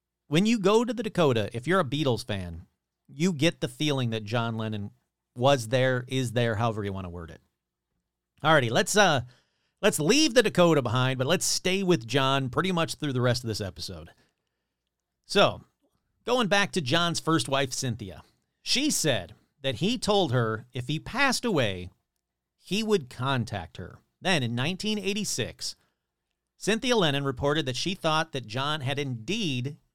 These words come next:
sent her a sign because she said she found a dead jackdaw bird wrapped in an old newspaper dated nineteen fifty-six. She says, "That's important because that's the year the Quarrymen were formed," which was John Lennon's first group.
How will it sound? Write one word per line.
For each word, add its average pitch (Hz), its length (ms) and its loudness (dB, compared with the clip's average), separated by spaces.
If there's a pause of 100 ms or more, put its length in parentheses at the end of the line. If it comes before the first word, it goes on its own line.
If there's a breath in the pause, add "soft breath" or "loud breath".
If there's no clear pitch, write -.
sent - 320 -6
her 147 140 -2
a 131 80 0
sign 92 560 -6
because 139 280 0
she 226 160 -2
said 165 300 -2
she 185 120 -4
found 170 220 -2
a 151 120 -2
dead 156 560 -2 (340)
jackdaw 185 680 0
bird 113 520 0 (520 soft breath)
wrapped 156 380 0
in 220 80 0
an 208 140 -2
old 185 320 0
newspaper 131 500 -2
dated 147 400 -2
nineteen 175 580 -4
fifty-six. 127 1000 -6 (1200)
She 226 200 0
says, 143 460 2 (160)
"That's 160 200 0
important 151 420 0
because 127 240 -2
that's 135 200 -2
the 143 100 -4
year 131 120 0
the 131 80 -4
Quarrymen 123 560 0
were 98 120 -8
formed," 104 380 -6
which 110 160 -8
was 107 120 -10
John 104 240 -6
Lennon's 101 240 -8
first 107 260 -10
group. 113 300 -6